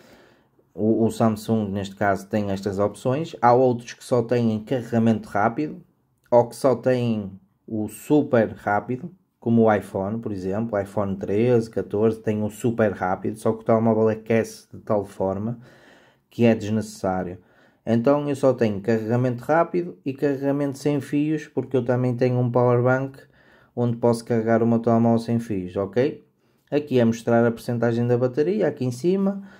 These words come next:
Eh, bateria adaptativa,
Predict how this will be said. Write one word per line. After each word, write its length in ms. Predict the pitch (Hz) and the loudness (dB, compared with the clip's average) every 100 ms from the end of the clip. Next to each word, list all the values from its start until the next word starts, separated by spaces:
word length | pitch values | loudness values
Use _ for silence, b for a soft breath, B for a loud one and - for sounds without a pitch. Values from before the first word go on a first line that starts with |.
| B B B B | B B B B
Eh, 320 | 147 143 143 | 0 4 4
bateria 580 | 139 151 151 156 151 127 | 4 4 4 2 4 2
adaptativa, 920 | 120 127 120 131 120 139 120 101 92 | 4 2 2 -4 -2 -4 -2 -2 -4